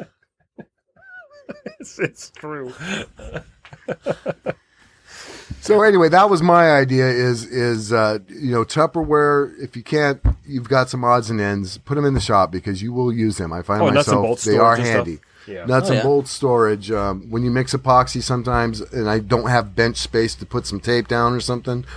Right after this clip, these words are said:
Speaker 2: I'll use it for that. You might end up having to get rid of it afterwards, but at least you've got one more use out of it.
Speaker 3: Yeah.
Speaker 2: You know?
Speaker 3: I use
Speaker 1: You know,
Speaker 3: them for,
Speaker 2: the
Speaker 3: um, screws when I
Speaker 2: lids
Speaker 3: take
Speaker 2: that
Speaker 3: something
Speaker 2: don't have a
Speaker 3: apart.
Speaker 2: match.
Speaker 1: Yeah. Yeah.
Speaker 3: Yeah,
Speaker 1: You know, you don't
Speaker 3: when
Speaker 1: even
Speaker 3: I
Speaker 1: have to get rid of 'em because what, the epoxy will harden. You can just mix epoxy on it again.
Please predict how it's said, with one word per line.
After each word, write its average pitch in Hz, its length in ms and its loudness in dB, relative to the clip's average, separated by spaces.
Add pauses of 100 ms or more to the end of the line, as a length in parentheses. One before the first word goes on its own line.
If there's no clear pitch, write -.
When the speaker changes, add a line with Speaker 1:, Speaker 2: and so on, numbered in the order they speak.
Speaker 2:
I'll 120 200 0
use 123 180 2
it 131 60 2
for 120 140 0
that. 123 260 4
You 104 80 -2
might 113 220 4
end 117 140 2
up 113 100 0
having 110 240 0
to 98 80 -6
get 101 80 -4
rid 107 160 0
of 101 60 -2
it 98 120 -2
afterwards, 117 560 -2
but 110 140 -6
at 101 60 -6
least 117 220 -4
you've 113 160 -4
got 107 280 0
one 107 260 -4
more 101 160 -2
use 101 300 -4
out 76 160 -4
of - 80 -14
it. - 140 -20
Speaker 3:
Yeah. 123 180 -6 (160)
Speaker 2:
You 82 100 -14
know? 73 160 -16
Speaker 3:
I - 80 -4
use 139 80 2
Speaker 1:
You - 60 4
know, 185 140 2
Speaker 3:
them 143 80 -4
for, 120 240 4
Speaker 2:
the 120 100 2
Speaker 3:
um, 107 200 -6
screws 143 460 0
when 113 100 -4
I 131 40 4
Speaker 2:
lids 170 140 8
Speaker 3:
take 135 80 -2
Speaker 2:
that 120 40 -2
Speaker 3:
something 131 140 4
Speaker 2:
don't 123 180 4
have 117 140 4
a 104 60 0
Speaker 3:
apart. 95 40 0
Speaker 2:
match. 85 380 -6
Speaker 1:
Yeah. 87 220 -12 (500)
Yeah. 87 80 -20 (640)
Speaker 3:
Yeah, 120 100 -8
Speaker 1:
You 131 60 2
know, 139 40 2
you 139 100 0
don't 175 100 2
Speaker 3:
when 185 100 2
Speaker 1:
even 151 60 2
Speaker 3:
I 160 40 4
Speaker 1:
have 165 80 2
to 147 80 -12
get 143 140 2
rid 160 100 0
of 160 60 -2
'em 117 80 -4
because 110 260 -2
what, 117 220 -4
the 117 100 0
epoxy 123 300 0
will 113 100 2
harden. 131 260 4
You 98 40 0
can 98 80 -2
just 101 160 -4
mix 104 160 -4
epoxy 101 400 -4
on 98 80 -4
it 85 80 -6
again. 104 260 -6